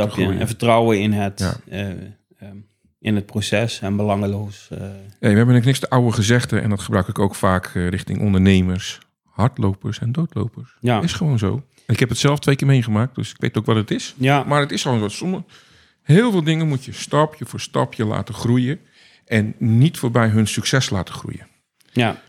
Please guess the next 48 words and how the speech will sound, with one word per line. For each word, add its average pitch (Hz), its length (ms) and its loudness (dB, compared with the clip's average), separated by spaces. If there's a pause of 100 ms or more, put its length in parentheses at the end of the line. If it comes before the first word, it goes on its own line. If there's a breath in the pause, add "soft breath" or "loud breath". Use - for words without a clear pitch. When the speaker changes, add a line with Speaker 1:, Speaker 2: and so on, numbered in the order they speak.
Speaker 2:
Want 95 200 0
het - 160 -10
grootste 170 420 0
gevaar 156 280 0
voor - 120 -2
het 123 100 0
bedrijf 107 400 2
is - 140 -6
vaak 92 240 0 (120)
succes. - 600 -6 (180)
Want - 120 -20
dan 101 140 0
gaan 98 120 4
ze 110 60 -2
allemaal 135 220 2
met 101 80 0
een 95 60 -10
kop - 200 -4
in 110 80 2
de 98 60 2
roze 98 280 2
wolk. 127 340 0
En - 760 -12
dan - 20 2
zien 113 180 0
ze 98 80 -2
heel 180 240 2
veel 170 100 -2
dingen 156 240 0
niet 170 120 2
meer 156 120 0
om 139 180 0
hen 131 60 2
heen 131 140 2
gebeuren. 113 380 2
Speaker 1:
Ja. 95 80 -8 (120)
Speaker 2:
En 127 100 2
dan 120 140 4
ineens 139 200 2
zijn 127 160 0
ze - 80 -4
ingehaald 147 640 2 (260 soft breath)
of - 120 -8
stort - 280 -2
het - 140 -8
als 113 160 -4
een 107 80 -4
huizenkaart. 117 520 -2